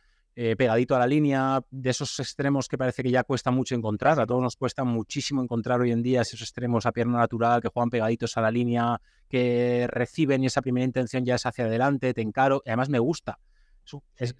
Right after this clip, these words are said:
jugadores que disfrutan del regate, que disfrutan de encararte, de no sabes si se va a ir para adentro o para afuera.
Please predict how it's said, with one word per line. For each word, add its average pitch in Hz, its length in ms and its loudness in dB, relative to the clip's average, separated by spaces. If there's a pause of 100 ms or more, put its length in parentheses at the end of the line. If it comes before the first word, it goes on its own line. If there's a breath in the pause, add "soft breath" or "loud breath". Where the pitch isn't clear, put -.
(120)
jugadores 143 280 2
que 160 100 -2
disfrutan 143 540 0
del 135 140 4
regate, 123 540 0
que 120 80 -2
disfrutan 120 400 0
de 120 80 0
encararte, 123 720 0
de 113 440 0
no 120 100 0
sabes 135 220 0
si - 100 -12
se 127 100 -4
va - 20 2
a 123 40 0
ir 117 40 -4
para 110 140 -2
adentro 123 300 -2
o 104 40 -2
para 104 140 -2
afuera. 127 440 2